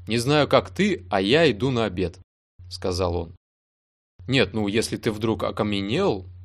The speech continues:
как жена Лота". Саша засмеялся, и загадочный Руслан вылетел из его головы.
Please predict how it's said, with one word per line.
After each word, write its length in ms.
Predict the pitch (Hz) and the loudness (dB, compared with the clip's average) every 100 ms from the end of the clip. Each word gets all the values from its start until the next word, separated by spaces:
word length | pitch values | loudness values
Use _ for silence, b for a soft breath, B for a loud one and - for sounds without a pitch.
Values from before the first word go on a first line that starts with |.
| - | -10
как 220 | - 95 | -2 -2
жена 360 | 95 104 101 101 | -2 -4 0 2
Лота". 580 | 98 104 87 92 87 87 - _ _ _ _ _ _ _ _ - | 2 0 -2 -4 -6 -8 -16 _ _ _ _ _ _ _ _ -10
Саша 280 | - 190 117 | -2 0 0
засмеялся, 600 | 98 - 113 180 170 - | -2 -4 0 2 2 0
и 140 | 120 | -2
загадочный 640 | 160 113 101 127 104 98 95 | -2 0 2 2 2 -4 -6
Руслан 400 | 92 92 156 113 | -6 0 0 0
вылетел 420 | 104 110 - 98 | -2 -4 -4 -6
из 100 | 87 | -4
его 200 | 90 90 | -4 -4
головы. 440 | 90 87 85 87 | -2 -4 -4 -6